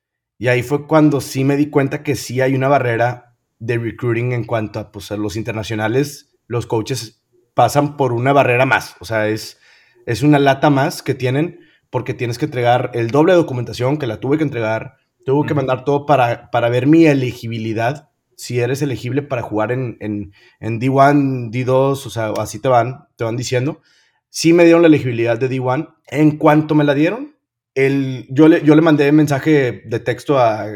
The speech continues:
Speaker 1: a Chris Saylor que quedaban, quedaban seis días para que se acabara el, el lapso de recruiting. Ya pasando esos seis días, ningún coach te puede contactar, tienen reglas bien estrictas.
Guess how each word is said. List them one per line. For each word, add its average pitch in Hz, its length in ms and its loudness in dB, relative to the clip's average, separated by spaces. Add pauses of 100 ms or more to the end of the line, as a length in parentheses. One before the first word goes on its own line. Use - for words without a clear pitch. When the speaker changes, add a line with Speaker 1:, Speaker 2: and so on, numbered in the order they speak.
(200)
Speaker 1:
a 104 280 -2
Chris 127 160 -10
Saylor 135 320 -4 (380)
que 135 120 -2
quedaban, 151 640 2
quedaban 180 480 0
seis 165 320 -2
días 165 460 -2
para 123 180 -2
que 123 80 -8
se 107 80 -8
acabara 123 600 0
el, 113 540 -2 (140)
el 101 920 -6
lapso 135 420 0
de 156 100 4
recruiting. 113 500 -6 (220)
Ya 156 240 2
pasando 202 280 -2
esos 196 140 -2
seis 175 160 -4
días, 170 380 0
ningún 139 400 0
coach 160 320 -2
te 156 100 -2
puede 139 160 -4
contactar, 123 640 -2 (100)
tienen 135 260 -2
reglas 135 300 -2
bien 135 120 -2
estrictas. 131 640 -12